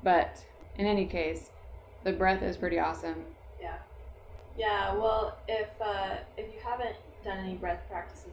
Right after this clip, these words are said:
Speaker 2: before, we do have some posted on our TikTok and Instagram and, uh, different places.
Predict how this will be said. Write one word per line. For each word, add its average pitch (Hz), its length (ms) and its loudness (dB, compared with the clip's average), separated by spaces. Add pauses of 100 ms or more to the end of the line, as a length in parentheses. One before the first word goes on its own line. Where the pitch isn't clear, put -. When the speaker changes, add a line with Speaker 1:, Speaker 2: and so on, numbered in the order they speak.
Speaker 2:
before, 160 420 -10
we 170 180 -12
do 180 120 -10
have 185 200 -8
some 170 260 -8 (680)
posted 160 600 -6 (600)
on 180 160 -4
our 170 220 -2 (200)
TikTok - 520 -10
and 185 120 -10
Instagram 180 600 -4 (120)
and, 170 220 -8 (560)
uh, 175 300 -4
different 185 320 -12
places. 175 500 -12